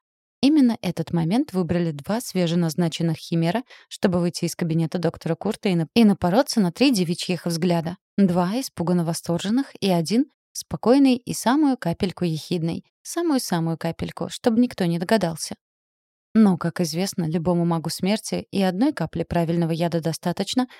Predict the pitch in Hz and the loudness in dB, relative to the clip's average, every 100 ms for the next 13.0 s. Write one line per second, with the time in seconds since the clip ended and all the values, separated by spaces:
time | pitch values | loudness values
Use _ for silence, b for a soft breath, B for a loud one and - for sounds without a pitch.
0 | B - - 170 170 - 170 160 202 - | B -4 0 2 0 0 -2 -2 -6 -4
1 | - 175 180 170 165 - _ _ _ - | 0 2 0 -2 -4 -6 _ _ _ 0
2 | 247 359 349 247 175 185 208 175 - 160 | 2 2 2 0 2 0 0 -4 -6 -4
3 | 170 202 220 - 165 170 170 - 175 160 | -2 -2 -4 -6 -6 -4 -6 -2 0 0
4 | 156 151 185 214 - 170 170 - - 156 | -2 -2 -2 -2 -4 -4 -6 -12 -8 -6
5 | - 151 - 170 165 - 180 165 170 - | -4 -4 -2 -2 -2 -2 -2 0 -2 -2
6 | 175 - 180 - b b - 180 185 170 | -6 -6 -6 -8 b b -2 0 0 0
7 | 170 165 - 165 180 170 165 160 - - | -2 -2 -4 -4 -2 0 0 -2 -4 -8
8 | 151 - 262 b b b - 214 196 175 | -6 -2 -2 b b b 0 2 4 2
9 | - 170 - 160 160 247 - 180 170 160 | 0 -2 0 0 0 -2 -2 0 0 0
10 | - 208 220 226 226 277 277 - - 160 | 0 0 0 -2 -4 0 0 -2 -10 -10
11 | _ _ _ _ _ _ 190 190 165 147 | _ _ _ _ _ _ 2 2 2 -2
12 | 165 _ - 247 226 160 - 175 170 170 | -10 _ 4 6 6 0 -6 -2 -2 -4